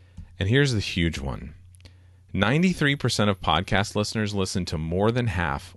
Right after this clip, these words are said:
or all of each episode. That means if you did a thirty-minute episode each week, you're guaranteed to have almost all your listeners listening to fifteen minutes, twenty minutes.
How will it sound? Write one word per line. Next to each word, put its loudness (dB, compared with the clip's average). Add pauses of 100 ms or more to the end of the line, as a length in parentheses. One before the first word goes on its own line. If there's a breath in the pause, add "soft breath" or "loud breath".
or -2 (100)
all 2 (100)
of 0
each -2
episode. -4 (420 loud breath)
That 2
means 4
if 0
you 2
did 4
a 4
thirty-minute 2
episode 0
each -2
week, -2 (300 loud breath)
you're 4
guaranteed 2
to 2
have 2
almost 0
all 4
your 4
listeners 2 (440 soft breath)
listening 2
to -2
fifteen -2
minutes, -4
twenty -2
minutes. -6